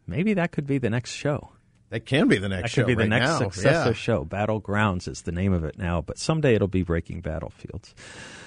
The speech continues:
Speaker 1: Books that moved you, books that motivated you, books that you recommend young people read, uh, to understand life and the world, Sam?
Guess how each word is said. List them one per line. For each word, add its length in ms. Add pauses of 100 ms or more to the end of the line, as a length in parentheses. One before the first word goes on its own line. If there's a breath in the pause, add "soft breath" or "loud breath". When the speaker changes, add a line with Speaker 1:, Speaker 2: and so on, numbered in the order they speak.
(160 loud breath)
Speaker 1:
Books 280
that 160
moved 400
you, 160
books 360
that 160
motivated 640
you, 140
books 320
that 160
you 160
recommend 600
young 280
people 440
read, 540
uh, 280
to 180
understand 680
life 400
and 100
the 80
world, 360
Sam? 420